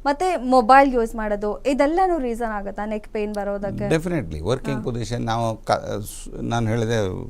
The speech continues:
Speaker 2: ಕಾಲಮ್ಮು ಯಾವಾಗಲೂ, ಆ, ಯಾವುದು ಸ್ಪೈನಲ್ ಕಾಲಮ್ ಅಂತ ಹೇಳಿದ್ರೆ ಒಂದು ಕಾಲ, ಇದು ಬಿಲ್ಡಿಂಗಿಗೆ ಒಂದು ಕಾಲಮ್ ಇದ್ದಂಗೆ, ಅದು ಯಾವಾಗಲೂ ಸ್ಟ್ರೈಟ್ ಆಗಿರಬೇಕು, ಅಂದರೆ ನೇರವಾಗಿರಬೇಕು. So ಆವಾಗ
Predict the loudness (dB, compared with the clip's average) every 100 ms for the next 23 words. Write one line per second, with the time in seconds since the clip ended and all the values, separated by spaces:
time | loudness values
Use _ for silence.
0 | 0 4 4 2 0 -2 -2 -2 -2 -6
1 | -8 -12 -18 -18 -16 -4 -2 0 0 -2
2 | 0 0 2 0 2 2 4 2 -2 -4
3 | -4 -4 -2 -2 -2 -4 -4 -2 0 -2
4 | -4 -4 -6 -6 -4 -2 -2 -2 -4 -4
5 | -6 -4 -2 -2 -6 -8 -10 -10 -14 -18
6 | -8 -2 6 8 8 4 0 2 2 4
7 | 2 0 -4 -6 -6 -4 -4 -6 -6 -2
8 | 0 0 -2 -4 -6 -8 -8 -10 -12 -16
9 | -16 -4 4 6 6 4